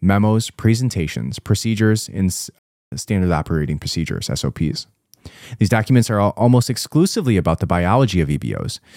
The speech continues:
and there are also a few that deal with other subjects, such as their food, religion, or culture. There were no documents on their technology.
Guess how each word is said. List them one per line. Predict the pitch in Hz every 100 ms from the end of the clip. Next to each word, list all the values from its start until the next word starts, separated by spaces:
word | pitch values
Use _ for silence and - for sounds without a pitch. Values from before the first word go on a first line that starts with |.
| - - -
and | 104 98
there | 101
are | 92 87 - -
also | 117 135 143
a | 107
few | - - 104 127 139
that | 113 85 67
deal | 101 107 120
with | 110 -
other | - 117 143 139
subjects, | - 135 123 67 - - 123
such | - 95
as | 95
their | 85 82
food, | - 139 143
religion, | 113 95 92 98 95 -
or | 85
culture. | - 123 - 53 101 - _ _ _ _ -
There | 92
were | 82
no | 87 110
documents | 90 69 80 71 69 - _ _ 76
on |
their | 80
technology. | 80 87 90 90 60 -